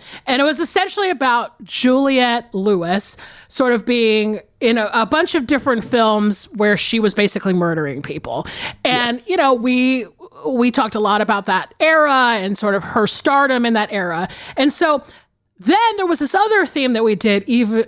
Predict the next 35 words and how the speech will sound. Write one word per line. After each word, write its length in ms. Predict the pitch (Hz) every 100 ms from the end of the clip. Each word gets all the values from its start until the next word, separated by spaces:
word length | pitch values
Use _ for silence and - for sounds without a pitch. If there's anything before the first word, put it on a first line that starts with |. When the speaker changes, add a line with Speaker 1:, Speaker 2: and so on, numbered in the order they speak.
| -
Speaker 1:
I 100 | 247
think 200 | 302 415
it 80 | 339
was, 240 | 269 240
like, 200 | 233 202 -
actually 420 | 220 226 - 214
newer 400 | 196 214 247 220
than 140 | 185 190
that 180 | 214
episode, 440 | 185 165 185 165 156 -
where 140 | 202
we 120 | 208
did 300 | 185 294 359
talk 260 | - 233 -
about, 300 | 202 190 - -
like, 180 | 185 -
Katie 340 | - 190 190
Holmes 380 | 175 185 185 180
and 140 | 175
Tobey 300 | - 165 175
Maguire 680 | 175 170 247 269 262 254 247 - - -
and 260 | 190 170 165
their 520 | 220 294 311 311 302
fame 640 | - 277 254 247 247 247 - - -
in 180 | 233 247
this 200 | 240 -
era. 520 | 247 240 233 220 214 - - - -
And 120 | 320
we're 80 | 381
talking 300 | 370 349 349
about 160 | 285 254
the 80 |
nineties, 340 | 220 196 175 156
obviously. 460 | 135 131 - - - -
So 580 | - - 320 311 294